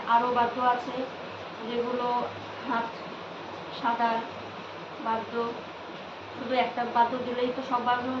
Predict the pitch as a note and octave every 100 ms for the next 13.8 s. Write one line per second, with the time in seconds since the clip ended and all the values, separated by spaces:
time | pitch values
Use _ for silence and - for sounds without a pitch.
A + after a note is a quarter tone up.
0 | B3+ C4+ C4 C4+ C#4 F4+ F#4+ A3+ - -
1 | - - - B3 A#3+ C4 C4 A#3+ C4 B3+
2 | B3+ B3+ A#3+ A#3+ A#3 A#3+ C#4 E4 A#3 A3+
3 | A#3 A#3+ A#3+ A#3+ A#3+ A#3 A3+ B3 A#3 A3+
4 | A#3 A3+ A3+ A3+ A3+ - - - - -
5 | A#3 A3+ A3+ A#3+ A#3 A#3+ A#3+ - - A#3+
6 | A#3+ B3+ B3 A#3 A#3 A3 A3+ A#3+ A3+ A3+
7 | A3 A3+ A3+ A3+ A#3 A3+ A3+ A3+ A3+ A#3
8 | - A3+ A3+ A3 G#3+ A3 A3 G#3+ A3 G#3+
9 | A3+ A#3+ A#3 A3+ A#3 A3+ A#3+ A3+ A3+ B3+
10 | A3+ A3 - - - - - - - -
11 | - A#3+ A#3+ A#3+ A#3 - A#3 A3+ - C4
12 | A#3+ A#3+ B3 A#3 C4 B3+ A#3+ A#3+ A#3+ A#3+
13 | A3 A3+ A3+ - D#4 E4+ D#4